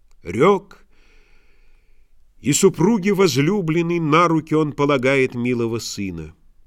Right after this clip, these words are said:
Дитя к благовонному лону прижала мать, улыбаясь сквозь слёзы. Супруг умилился душевно, обнял её и рукою ласкающей так говорил ей: «Добрая,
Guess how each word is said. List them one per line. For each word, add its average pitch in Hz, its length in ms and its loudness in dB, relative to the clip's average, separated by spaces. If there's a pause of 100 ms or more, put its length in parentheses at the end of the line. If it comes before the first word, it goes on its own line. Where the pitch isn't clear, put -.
(840)
Дитя 139 460 0
к 123 100 -12
благовонному 123 800 -2
лону 120 360 -2
прижала 123 640 -4
мать, 143 360 -6
улыбаясь 127 600 -4
сквозь 113 340 -10
слёзы. 107 680 -8 (560)
Супруг 139 640 -2
умилился 151 640 -2
душевно, 147 640 -4
обнял 160 500 0
её 147 300 0
и 139 60 0
рукою 139 520 -2
ласкающей 127 920 -6
так 113 320 -8
говорил 90 480 -8
ей: 69 320 -16 (1000)
«Добрая, 120 580 -2